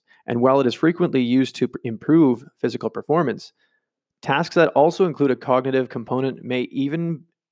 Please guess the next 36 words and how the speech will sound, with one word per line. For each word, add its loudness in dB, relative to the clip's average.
be -2
more 2
susceptible 0
to -2
improvement -2
through 0
imagery, -6
sometimes -2
called 0
visualization, 0
as 0
this 2
is 2
a 4
large 2
component 0
of -2
the 4
experience. 0
Athletes 0
will -2
see 0
themselves 0
from -6
one -2
to -18
two -10
perspectives. -8
One 0
is 4
from 4
the 0
first 0
person -2
perspective -6
called 0